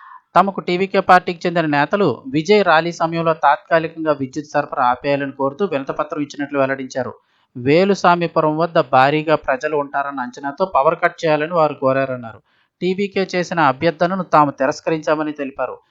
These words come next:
మరోవైపు తొక్కిసలాట సమయంలో ఆ ప్రాంతంలో పవర్ కట్టే జరగలేదని స్టాలిన్ సర్కార్ స్పష్టం చేసింది. దీంతో ప్రభుత్వమే కావాలని విద్యుత్ సరఫరా ఆపేయించిందని, టీవీకే చేస్తున్న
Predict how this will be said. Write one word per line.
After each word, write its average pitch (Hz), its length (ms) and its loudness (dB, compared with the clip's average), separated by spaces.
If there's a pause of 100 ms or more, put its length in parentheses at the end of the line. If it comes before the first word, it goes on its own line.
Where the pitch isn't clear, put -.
(240)
మరోవైపు 143 380 2
తొక్కిసలాట 156 600 -2
సమయంలో 156 600 -2 (320)
ఆ 131 60 0
ప్రాంతంలో 143 540 -2
పవర్ 135 340 -2
కట్టే 156 280 -4
జరగలేదని 147 540 -4
స్టాలిన్ 143 440 0
సర్కార్ 143 380 -8
స్పష్టం 135 440 -10
చేసింది. 127 320 -10 (400)
దీంతో 165 300 0
ప్రభుత్వమే 175 640 0
కావాలని 160 760 4
విద్యుత్ 131 280 -8
సరఫరా 151 480 0
ఆపేయించిందని, 147 840 -2
టీవీకే 175 600 -4
చేస్తున్న 165 320 -2